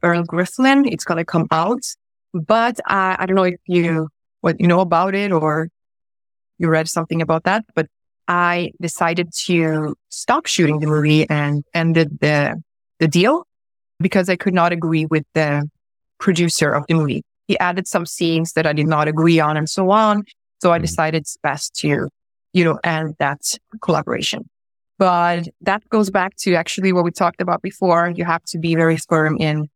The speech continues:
Speaker 1: you know, who you are and what you want, what you don't want, set the boundaries. And, you know, if you don't feel comfortable with something, uh,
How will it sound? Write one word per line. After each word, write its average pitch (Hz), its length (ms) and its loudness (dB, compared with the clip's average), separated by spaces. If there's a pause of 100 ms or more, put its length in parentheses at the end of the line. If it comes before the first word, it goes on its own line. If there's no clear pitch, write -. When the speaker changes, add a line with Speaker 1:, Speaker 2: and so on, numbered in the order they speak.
Speaker 1:
you 156 80 4
know, 147 200 0
who 175 100 4
you 160 160 6
are 160 340 2
and 151 240 0
what - 180 0
you 175 100 4
want, 160 460 0 (380)
what - 260 -2
you 170 60 2
don't 165 180 2
want, 151 460 0 (500)
set 160 160 -2 (180)
the 156 60 -12
boundaries. 147 560 -2
And, - 180 -10 (220)
you 165 80 2
know, 156 140 2
if 156 100 -2
you 185 60 4
don't 165 160 2
feel 165 120 -10
comfortable 202 540 0
with 190 120 -2
something, 165 460 -2 (520)
uh, 156 320 0